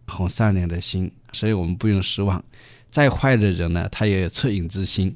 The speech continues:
哈。所以我们中国有一句话是“恻隐之心，人皆有之”啊。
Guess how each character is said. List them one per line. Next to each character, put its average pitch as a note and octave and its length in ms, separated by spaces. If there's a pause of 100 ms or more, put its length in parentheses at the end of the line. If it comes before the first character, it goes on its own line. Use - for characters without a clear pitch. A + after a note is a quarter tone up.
(100)
哈。 - 280
所 A2+ 120
以 - 20
我 G#2+ 60
们 G2+ 120
中 A2+ 200
国 G2 100
有 F#2 80
一 F#2+ 40
句 G#2 120
话 G2+ 100
是 G2 120
“恻 - 160
隐 B2 200
之 A2+ 140
心， A2 420
人 F#2 300
皆 G2+ 320
有 F#2+ 260
之” F#2+ 220
啊。 F2+ 220